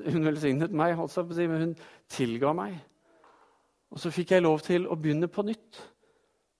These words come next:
Så fikk jeg lov til å ta denne kampen, for det handler ikke bare om å identifisere synden og si at dette er galt, men gi etter for den. Det handler om å bekjempe den,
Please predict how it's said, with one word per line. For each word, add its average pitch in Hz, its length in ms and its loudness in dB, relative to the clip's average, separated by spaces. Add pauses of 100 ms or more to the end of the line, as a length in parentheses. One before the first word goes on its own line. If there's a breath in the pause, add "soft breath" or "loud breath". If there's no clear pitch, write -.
(580)
Så 147 120 -14
fikk 156 200 -2
jeg 180 120 6
lov 160 200 4
til 190 220 4 (540 loud breath)
å 170 300 6 (400)
ta 165 240 2
denne 180 260 4
kampen, 180 380 0
for 190 100 -2
det 190 80 4
handler 175 220 4
ikke 185 140 2
bare 175 220 8
om 190 160 4
å 208 80 2
identifisere 175 840 2
synden 170 360 -2
og - 40 -8
si 156 180 0
at 165 140 -2
dette 175 220 4
er 160 80 0
galt, 170 320 0 (580 loud breath)
men 160 200 0
gi 170 200 2
etter 147 200 0
for 147 200 2
den. 208 120 -6 (320 loud breath)
Det 139 80 -6
handler 135 220 2
om 151 100 0
å 165 80 -10
bekjempe 180 520 -4
den, 202 140 -2